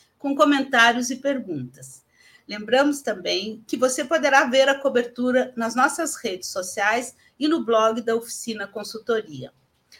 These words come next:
Pode também participar com perguntas e comentários no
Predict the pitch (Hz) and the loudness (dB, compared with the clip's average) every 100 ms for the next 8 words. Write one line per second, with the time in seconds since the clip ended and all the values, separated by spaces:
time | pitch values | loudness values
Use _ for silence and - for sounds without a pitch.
0 | _ - 277 294 294 277 233 220 240 247 | _ 4 4 4 2 0 0 2 0 2
1 | 233 - - 220 - - 214 240 262 240 | -2 -2 -8 -10 0 4 4 2 -2 0
2 | 247 202 240 311 339 359 339 - 247 285 | 0 0 0 0 -2 -6 -8 -10 -6 -2
3 | 262 233 220 208 196 196 214 220 | 0 -2 -2 0 2 0 -6 -10